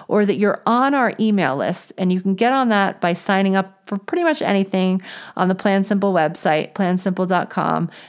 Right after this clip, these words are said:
Give us your email address and we will make sure to tell you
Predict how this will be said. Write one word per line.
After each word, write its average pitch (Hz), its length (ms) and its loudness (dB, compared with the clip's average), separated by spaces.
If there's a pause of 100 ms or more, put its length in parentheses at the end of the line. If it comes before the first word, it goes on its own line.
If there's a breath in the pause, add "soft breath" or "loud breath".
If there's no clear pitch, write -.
(220 loud breath)
Give 233 200 2
us 277 160 0
your 254 120 0
email 190 360 2
address 180 440 0
and 185 200 0
we 202 120 2
will 196 140 2
make 226 440 0
sure 190 460 0
to 185 300 -6
tell 302 380 -2
you 170 380 0